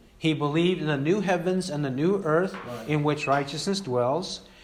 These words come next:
Speaker 1: He believed in eternal life. He was not, Abraham was not living for this world.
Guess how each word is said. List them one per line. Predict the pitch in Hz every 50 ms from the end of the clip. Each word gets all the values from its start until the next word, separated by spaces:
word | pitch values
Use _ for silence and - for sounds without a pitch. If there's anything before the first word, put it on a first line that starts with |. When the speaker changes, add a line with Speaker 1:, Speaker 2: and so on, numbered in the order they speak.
| - - - - -
Speaker 1:
He | - 180 190
believed | 170 160 170 170 202 247 240 226 214 226 160
in | 165 165 170
eternal | 156 156 - - 147 139 135 135 135
life. | 156 180 175 139 107 - - - - - - - - -
He | - 185 208
was | 208 208 220 233 214 -
not, | 196 220 226 208 175 165 170 -
Abraham | 165 185 196 196 240 208 180 233 240 240 226
was | 220 208 175 165
not | 190 202 196 165
living | 180 180 185 175 175 180 180 180 180 180 - - - - - - - -
for | - 170 170 170 165 147 147 -
this | 156 156 175 165 - -
world. | 160 160 175 175 151 123 101 92 -